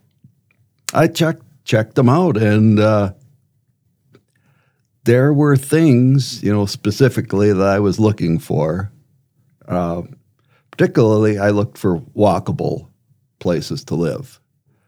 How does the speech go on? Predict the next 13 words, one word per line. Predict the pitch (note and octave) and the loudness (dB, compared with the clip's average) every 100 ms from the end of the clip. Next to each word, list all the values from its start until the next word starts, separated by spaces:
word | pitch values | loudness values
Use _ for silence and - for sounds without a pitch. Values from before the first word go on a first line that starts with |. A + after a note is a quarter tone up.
| _ _ _ _ _ | _ _ _ _ _
And, | F#2+ G2 F#2 F2+ F#2+ | -4 -2 0 0 0
uh, | F2+ F2+ D2+ D#2+ _ _ _ _ _ _ _ _ _ - | 0 -2 -4 -10 _ _ _ _ _ _ _ _ _ 0
Brandon | A2 C#3+ A2 F#2+ E2+ | 2 4 2 0 -2
is | F2+ F#2+ F#2+ D#2+ | -2 0 -2 -4
that | - F#2+ F2 - - - _ _ _ - - _ _ _ | -2 -2 -2 -8 -20 -20 _ _ _ -20 -20 _ _ _
to | G#2+ | -4
me, | G2 - _ _ _ _ - _ _ _ _ _ | -2 -4 _ _ _ _ -20 _ _ _ _ _
uh, | F#2+ F2 F2 - - - | -6 -4 -6 -10 -14 -10
especially | G2 A#2 F#2+ F#2+ | -4 -2 0 -2
where | F#2 F#2+ | 0 0
I | F2+ | 0
live, | F2+ A2 F2 D#2+ C#2 - | 2 2 0 -4 -8 -10
downtown, | - F2 E2 D#2+ F#2+ F#2 E2 C#2+ | -6 -4 -4 -4 -2 -2 -4 -8